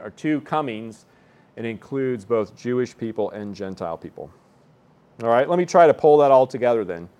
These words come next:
So I think Matthew appears to have a dual purpose in writing this gospel.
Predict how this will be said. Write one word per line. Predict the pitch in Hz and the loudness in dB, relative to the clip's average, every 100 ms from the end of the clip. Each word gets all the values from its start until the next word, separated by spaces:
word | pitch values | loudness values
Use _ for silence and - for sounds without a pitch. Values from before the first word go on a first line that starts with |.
| _ _ _ _ _ | _ _ _ _ _
So | 131 | -2
I | |
think | 147 156 | -2 -4
Matthew | 143 147 160 180 | -4 2 2 2
appears | 147 - 151 156 151 | -4 -2 -2 -2 -2
to | 135 | -2
have | 135 139 131 | 0 2 2
a | 117 | -2
dual | 107 101 139 156 165 170 | -8 -6 -2 2 2 2
purpose | - 156 151 143 131 | 0 0 0 -2 -4
in | - 113 110 | -12 -10 0
writing | 120 123 127 123 | 0 0 -4 -8
this | 117 110 110 | -4 -4 -4
gospel. | 110 107 110 - 67 | -2 -2 -2 -6 -12